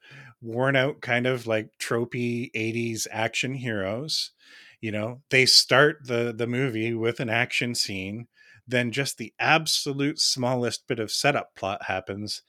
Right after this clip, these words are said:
and then, like, there's more action or more silliness or more, you know, like,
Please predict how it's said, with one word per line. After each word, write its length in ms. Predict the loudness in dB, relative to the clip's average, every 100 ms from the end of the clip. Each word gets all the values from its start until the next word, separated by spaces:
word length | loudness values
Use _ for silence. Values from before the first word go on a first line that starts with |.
| _ _ _
and 200 | -2 0
then, 180 | 0 0
like, 200 | -2 -4
there's 160 | -6 -6
more 180 | -4 -4
action 420 | -4 -4 -4 -4
or 60 |
more 180 | -4 -4
silliness 600 | -4 -4 -4 -6 -6 -4
or 80 | -4
more, 240 | -4 -4
you 120 | -4 -6
know, 180 | -8 -12 _ _ -20 -20 -20 -20 -8
like, 220 | -2 -2